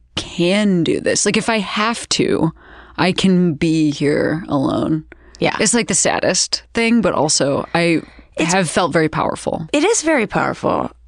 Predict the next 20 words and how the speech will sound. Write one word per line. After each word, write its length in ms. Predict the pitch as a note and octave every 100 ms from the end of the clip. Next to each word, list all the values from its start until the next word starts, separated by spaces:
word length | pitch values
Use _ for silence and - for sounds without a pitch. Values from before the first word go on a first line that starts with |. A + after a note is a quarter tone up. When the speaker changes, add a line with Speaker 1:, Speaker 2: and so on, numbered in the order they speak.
| -
Speaker 2:
Um, 640 | A#3+ A#3 A3 G#3+ G3+ A3+ - _ _ -
and 160 | A3 A3+
I, 240 | A#3 A3+ G#3 _ _
you 160 | A3 A3+
know, 220 | F#3+ F#3
I, 200 | G3+ G3+ G#3 - _ - - -
my 120 | G3
kid's 240 | A#3+ G#3
four 320 | - A3 G#3
now. 300 | G3+ G3 F#3+
I'm, 280 | F#3+ F3+ F#3
I'm 140 | - F#3+
not 300 | F#3+ F#3+ -
remarried. 720 | F#3 F3+ E3+ D#3+ D#3+ D#3 D#3 -
Um, 520 | F3+ F3 D#3+ D#3+ D#3+ - _ - _ - -
his 120 | G3+ F#3+
dad 120 | F3
and 100 | E3+
I 60 |
divorced 480 | D#3+ D#3+ D3+ D3 -